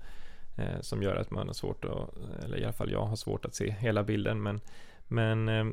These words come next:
det går i alla fall att se vad Datainspektionen själva säger, och det är, är ju ändå i stort sett att titta i vägledningen för konsekvensbedömningar från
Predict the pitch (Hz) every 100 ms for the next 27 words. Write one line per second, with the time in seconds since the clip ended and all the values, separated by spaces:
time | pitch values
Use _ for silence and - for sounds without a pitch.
0 | - - 123 117 113 110 - 107 - 113
1 | 104 104 101 98 101 - 117 107 104 117
2 | 107 - 123 123 - 90 76 107 110 117
3 | 107 104 - 107 101 113 104 - - -
4 | - 95 - - - - - - - -
5 | - - - - - 117 - 110 107 104
6 | 107 95 95 98 110 - 101 101 98 -
7 | - - 110 104 95 101 - 98 98 101
8 | 107 107 101 - -